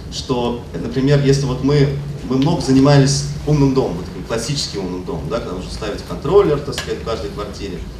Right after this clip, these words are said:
и дальше собирать сенсорную информацию и так далее. Все хорошо, но на самом деле не очень хорошо. Потому что контроллер стоит денег, и, м, и датчик стоит денег, так сказать, да, и нужно вот этот вот порог, то есть абонент, да, если мы говорим о жителе, он,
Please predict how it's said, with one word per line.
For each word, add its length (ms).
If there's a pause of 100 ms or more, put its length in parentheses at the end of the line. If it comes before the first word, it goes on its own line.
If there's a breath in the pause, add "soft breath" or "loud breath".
(180)
и 60
дальше 220
собирать 420
сенсорную 420
информацию 460
и 60
так 80
далее. 240
Все 160
хорошо, 340
но 100
на 80
самом 280
деле 200
не 80
очень 200
хорошо. 260 (300 loud breath)
Потому 160
что 80
контроллер 360
стоит 260
денег, 240 (720 loud breath)
и, 500
м, 140 (360)
и 60
датчик 340
стоит 320
денег, 300
так 100
сказать, 240
да, 280
и 100
нужно 360
вот 120
этот 120
вот 160
порог, 400 (380)
то 60
есть 140
абонент, 460
да, 140
если 200
мы 40
говорим 220
о 260
жителе, 260 (560 loud breath)
он, 80